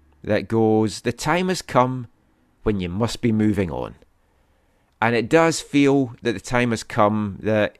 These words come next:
the Canadian women's national team has to move on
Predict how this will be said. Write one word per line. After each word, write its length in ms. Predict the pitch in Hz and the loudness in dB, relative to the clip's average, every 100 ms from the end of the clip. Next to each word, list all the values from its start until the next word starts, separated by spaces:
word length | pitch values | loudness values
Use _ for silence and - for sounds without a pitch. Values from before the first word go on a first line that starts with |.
| - | -14
the 100 | 98 | -12
Canadian 460 | - 107 110 104 | -4 -2 0 0
women's 360 | 101 104 104 - | 0 -2 -4 -4
national 400 | 131 165 - 117 | -4 -4 -2 -4
team 340 | - 107 85 - _ _ _ _ _ | -2 -4 -4 -8 _ _ _ _ _
has 260 | 120 117 | -2 0
to 80 | - | 0
move 300 | 110 110 95 | 2 2 4
on 400 | 107 104 101 92 | 4 4 2 -6